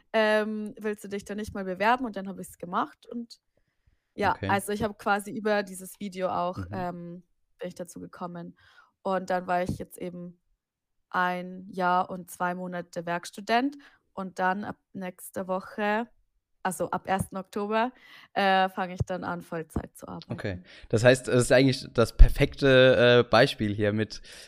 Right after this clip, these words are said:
Speaker 2: ähm, sag ich
Speaker 1: Ja.
Speaker 2: mal, dem, dem Marketing und mit dem Video eben zu zeigen,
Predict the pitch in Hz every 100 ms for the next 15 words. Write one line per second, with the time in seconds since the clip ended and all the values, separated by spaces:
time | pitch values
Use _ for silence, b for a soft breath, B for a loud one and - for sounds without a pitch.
0 | B - 107 107 104 104 110 110 113 110
1 | 107 101 110 107 104 98 95 98 113 131
2 | 127 120 110 110 - 110 110 107 117 123
3 | 113 110 110 104 - 101 107 120 120 120